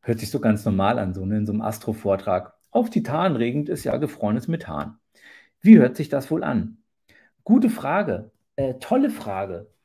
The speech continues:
Wie hört sich das an, wenn in einer Stickstoffatmosphäre, äh, Methan regnet? Ähm,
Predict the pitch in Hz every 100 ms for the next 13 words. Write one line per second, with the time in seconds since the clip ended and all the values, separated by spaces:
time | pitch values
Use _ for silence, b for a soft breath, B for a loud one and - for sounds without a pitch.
0 | _ 180 120 139 214 214 170 165 147 -
1 | 127 190 180 135 143 139 - 139 127 -
2 | - 220 - - 113 - - 131 - 131
3 | 127 123 120 120 _ _ _ _ _ -
4 | 139 123 131 131 110 135 190 151 110 107
5 | 113 175 - _ _ _ _ _ _ _
6 | 117 117 123 123